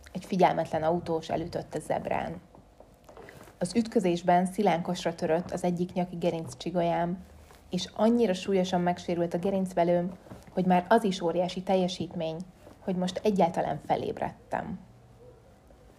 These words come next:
Próbált nagyon kíméletes lenni velem, és úgy fogalmazott,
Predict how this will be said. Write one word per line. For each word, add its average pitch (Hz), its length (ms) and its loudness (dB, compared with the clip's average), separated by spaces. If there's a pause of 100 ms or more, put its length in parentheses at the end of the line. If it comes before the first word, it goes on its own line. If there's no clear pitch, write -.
(420)
Próbált 180 380 8
nagyon 180 300 4
kíméletes 175 640 2
lenni 180 240 2
velem, 196 420 4
és 185 160 -6
úgy 214 120 -2
fogalmazott, 170 800 2